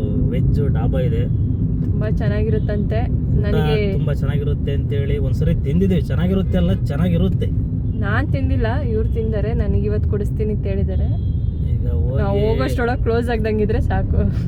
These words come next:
Speaker 1: ಹತ್ತುವರೆ, ಹನ್ನೊಂದು ಗಂಟೆಗಲ್ಲಿ ಕ್ಲೋಸ್ ಮಾಡ್ತಾರೆ. ಕ್ಲೋಸ್ ಆಗದಂಗಿದ್ರೆ ಒಳ್ಳೆ ಊಟ, ಊಟ
Speaker 2: ಸಿಗುತ್ತೆ.
Speaker 1: ಯಾವ ಥರ ಇರುತ್ತೆ ಅಂತೇಳಿ ತಿಳಿಸ್ಕೊಡ್ತೀವಿ ಊಟ ಮಾಡಿದ್ರೆ. ಈಗ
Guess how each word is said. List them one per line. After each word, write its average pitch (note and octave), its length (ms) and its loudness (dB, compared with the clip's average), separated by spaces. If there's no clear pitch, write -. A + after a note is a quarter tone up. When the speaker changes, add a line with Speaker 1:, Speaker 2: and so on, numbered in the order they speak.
Speaker 1:
ಹತ್ತುವರೆ, - 380 0
ಹನ್ನೊಂದು C3+ 260 0
ಗಂಟೆಗಲ್ಲಿ C3 400 0
ಕ್ಲೋಸ್ - 280 0
ಮಾಡ್ತಾರೆ. - 500 0
ಕ್ಲೋಸ್ - 260 0
ಆಗದಂಗಿದ್ರೆ - 680 0
ಒಳ್ಳೆ - 160 0
ಊಟ, - 160 0
ಊಟ - 80 2
Speaker 2:
ಸಿಗುತ್ತೆ. - 380 2
Speaker 1:
ಯಾವ C3+ 180 0
ಥರ D3 160 2
ಇರುತ್ತೆ C3+ 380 0
ಅಂತೇಳಿ C3 760 0
ತಿಳಿಸ್ಕೊಡ್ತೀವಿ - 580 -2
ಊಟ - 140 0
ಮಾಡಿದ್ರೆ. - 540 0
ಈಗ F#3+ 140 -2